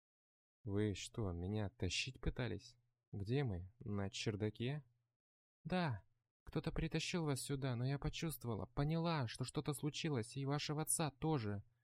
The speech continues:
Но его Агастино уже увел, а вас не смог. Не смог обоих сразу, и Люк, он с принцессой, принцессами и вашими детьми.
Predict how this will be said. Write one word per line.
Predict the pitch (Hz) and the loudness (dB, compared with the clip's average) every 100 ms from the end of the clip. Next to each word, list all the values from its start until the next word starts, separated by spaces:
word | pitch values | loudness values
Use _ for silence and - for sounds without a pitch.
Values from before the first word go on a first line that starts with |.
| _ _ | _ _
Но | 131 | 2
его | 147 170 | 4 4
Агастино | 160 - 170 160 | 2 2 4 4
уже | 143 156 | 4 4
увел, | 160 165 135 | 4 4 4
а | 127 | 4
вас | 147 - | 2 0
не | 151 | -2
смог. | - 160 156 117 - - _ - | 0 2 2 0 -6 -20 _ -2
Не | 143 | 0
смог | 175 170 | 2 2
обоих | 147 151 151 | 4 4 4
сразу, | - 151 156 113 107 | 2 0 2 2 0
и | 123 143 | 0 0
Люк, | 143 170 156 - - - _ _ - | 0 0 0 -2 -10 -10 _ _ 0
он | 156 | 2
с | - | 2
принцессой, | 170 170 - 175 139 - 98 113 - | 2 2 4 2 2 -4 -6 -8 -6
принцессами | - 156 156 170 151 - 110 110 | 0 2 2 2 2 2 2 4
и | 127 | 4
вашими | 147 147 151 | 2 2 0
детьми. | 156 147 165 135 | 0 0 0 0